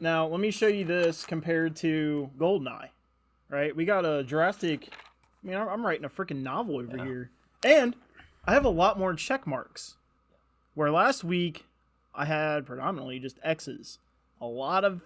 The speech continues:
Speaker 1: negatives. Now, don't get me wrong. I have a lot of things about this movie that I was like, <laughs> "What the hell were they doing?" But I'm starting to learn, I think that was part of the Pierce Brosnan era's charm.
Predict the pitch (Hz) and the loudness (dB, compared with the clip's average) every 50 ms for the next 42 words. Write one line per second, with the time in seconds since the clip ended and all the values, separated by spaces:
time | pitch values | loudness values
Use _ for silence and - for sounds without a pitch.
0 | - 165 156 156 160 165 165 175 185 180 165 151 135 107 - 156 165 170 165 185 | -14 -12 -6 -4 -4 -2 0 2 2 2 2 0 -2 -4 -4 -2 0 2 2 2
1 | 185 175 170 165 165 165 147 131 127 - _ _ _ _ _ _ _ _ _ 160 | 2 2 0 2 2 0 0 -2 -4 -10 _ _ _ _ _ _ _ _ _ 4
2 | 170 185 185 180 180 170 175 180 175 170 160 160 175 165 165 160 151 156 160 160 | 4 4 4 2 0 2 4 4 4 2 2 0 -2 -2 -2 0 0 0 -2 -2
3 | 147 151 147 147 160 147 147 151 147 160 160 160 151 143 135 139 147 151 147 127 | -2 -4 -6 -4 -2 -2 0 0 2 2 2 2 0 0 0 0 0 0 -2 -2
4 | 135 143 139 131 120 - - - - - 160 - - - - 277 233 226 - - | -2 0 0 0 -2 -6 -8 -10 -8 -10 -10 -10 -10 -14 -10 2 2 2 4 4
5 | 233 202 - - 254 190 202 185 147 202 185 170 180 160 131 120 - - - - | 0 0 0 0 -2 0 -2 -2 -2 0 0 0 0 0 -4 -8 -12 -14 -14 -14
6 | - - - _ _ _ 240 240 214 185 - - - - - - - - - - | -14 -16 -20 _ _ _ 6 8 8 6 6 0 -12 -20 -20 -18 -16 -16 -18 -18
7 | _ _ - - - - - - _ _ _ - - _ _ _ _ _ _ - | _ _ -20 -20 -20 -20 -20 -20 _ _ _ -20 -20 _ _ _ _ _ _ -4
8 | 170 185 175 - 226 240 277 294 262 220 185 170 160 170 180 190 180 165 160 175 | -2 -2 0 2 2 2 4 4 2 0 0 2 2 2 2 2 2 0 0 -2
9 | 202 208 202 185 175 185 160 - - - 170 170 180 139 147 156 156 151 139 143 | -2 0 0 -2 -2 -2 -8 -8 -2 0 2 2 2 2 0 0 0 0 -4 -6
10 | 135 147 151 151 151 147 143 - - - 160 156 156 - - 135 135 131 135 143 | -4 -2 -2 0 -2 -2 -4 -6 -6 -6 -4 -4 -4 -8 -8 -6 -2 0 0 0
11 | 139 139 143 139 131 - 143 139 143 143 139 131 120 - - _ _ - - - | 0 -2 -6 -8 -8 -4 -4 -2 0 -2 -2 -4 -6 -12 -18 _ _ -18 -16 -16
12 | - - - 127 127 123 - - - 139 | -14 -14 -12 -12 -10 -10 -12 -14 -18 -20